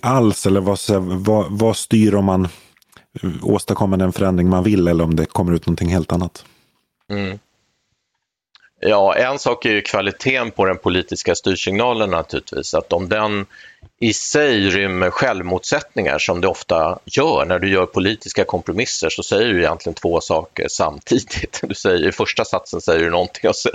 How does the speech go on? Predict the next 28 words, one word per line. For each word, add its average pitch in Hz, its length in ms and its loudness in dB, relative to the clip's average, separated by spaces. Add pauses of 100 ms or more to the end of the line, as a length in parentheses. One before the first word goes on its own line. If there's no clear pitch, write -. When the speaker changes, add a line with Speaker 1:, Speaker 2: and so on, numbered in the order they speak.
Speaker 2:
i - 40 -2
andra 92 220 -2
satsen - 380 -10 (540)
säger 95 140 2
du 85 60 0
någonting 82 300 -2
annat. 92 380 -2 (220)
Och 107 160 0
det 110 80 2
är 107 40 -8
klart 101 180 0
att 92 140 -4
det 127 320 2
rymmer 87 320 0
ju 85 100 0
jätteproblem. 95 680 -2
Hur 95 60 -2
ska - 160 0
du 90 80 2
tolka 87 380 0
det 135 200 0
längst 80 340 -4
ut 73 160 -4
när 80 120 -2
det, 78 140 0
när 87 160 -2
det 85 100 -2
blir 85 140 2